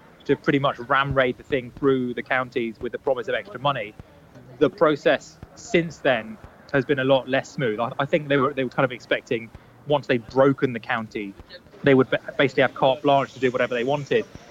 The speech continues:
As it turned out, the, the existing counties now want a much bigger say in, in the operation of these new franchises than the E C B were anticipating. They wanted completely new staffs. They, they wanted completely new, uh, playing rosters. Like, basically e-, everything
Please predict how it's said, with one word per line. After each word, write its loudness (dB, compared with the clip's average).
As 0
it -8
turned -2
out, 0
the, -4
the -6
existing -4
counties -4
now 0
want -2
a -4
much -6
bigger 2
say 0
in, -10
in -14
the -2
operation -2
of -10
these -6
new -8
franchises -2
than 2
the -2
E 2
C -6
B 0
were 2
anticipating. -2
They 4
wanted -2
completely -2
new -6
staffs. 0
They, 0
they -4
wanted -6
completely 0
new, 2
uh, 2
playing 0
rosters. 0
Like, -2
basically -2
e-, 0
everything -2